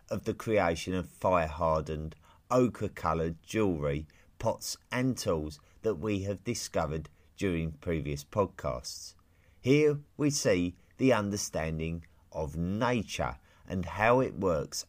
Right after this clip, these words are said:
over long periods of time, demonstrating the human ability to be able to influence the long-term future of an environment for ultimate gain, which may go against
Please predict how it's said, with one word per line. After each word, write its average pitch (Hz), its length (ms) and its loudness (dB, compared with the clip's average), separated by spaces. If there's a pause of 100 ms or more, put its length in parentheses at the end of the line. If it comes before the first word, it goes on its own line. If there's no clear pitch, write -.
over 98 260 0
long 95 420 2
periods 80 460 -4
of 73 160 -8
time, 76 420 -2 (360)
demonstrating 95 960 0 (260)
the 90 100 -4
human 95 400 0
ability 123 720 -2 (240)
to 143 100 -4
be 127 200 2
able 101 500 0
to 123 200 -2 (120)
influence 95 880 -2 (260)
the 104 100 0
long-term 123 840 2
future 104 560 0 (120)
of 95 140 -2
an 113 100 -2
environment 82 800 0 (320)
for - 160 0 (120)
ultimate 98 600 2
gain, 73 480 0 (540)
which 139 320 4
may 139 220 4
go 120 280 8
against 117 800 2